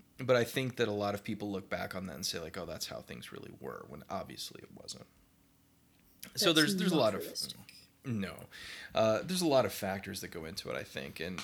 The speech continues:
Speaker 1: and, and this movie's playing on those ideas, too. And this scene is, is the evidence for it. But so they tell the story of Skip, the ice cream soda fountain man, uh, who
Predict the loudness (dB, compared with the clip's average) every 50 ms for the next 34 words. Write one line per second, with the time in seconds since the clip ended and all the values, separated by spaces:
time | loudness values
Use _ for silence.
0 | -6 -6 -4 -4 -4 -4 -6 -6 -4 -2 0 2 2 2 4 4 4 4 4 2
1 | 0 -2 -6 -6 -2 0 2 2 2 2 2 0 0 0 0 0 0 -2 -2 -2
2 | -2 -2 -2 -2 -2 -4 -4 -2 -2 -2 0 0 0 0 0 0 0 0 0 0
3 | 0 0 0 -2 -2 -2 -4 -6 -6 -6 -8 -10 -8 -8 -6 -6 -6 -6 -6 -10
4 | -10 -6 -6 -6 -6 -4 -6 -6 -4 -4 -4 -6 -8 -10 -12 -18 -20 -18 -18 -18
5 | -16 -16 -16 -16 -16 -18 -18 -20 -14 -6 -2 0 2 4 6 6 6 6 4 6
6 | 4 6 6 6 4 6 6 6 6 6 6 6 6 4 4 4 2 0 0 -2
7 | -2 0 0 2 2 0 -2 -2 -2 -2 0 0 0 0 -2 -2 -4 -4 -4 -2
8 | 0 0 -2 -2 -4 -4 -4 -4 -4 -4 -6 -4 -4 -4 -4 -4 -4 -4 -4 -6
9 | -8 -10 -12 -12 -10 -10 -8 -8 -10 -10 -10 -10 -10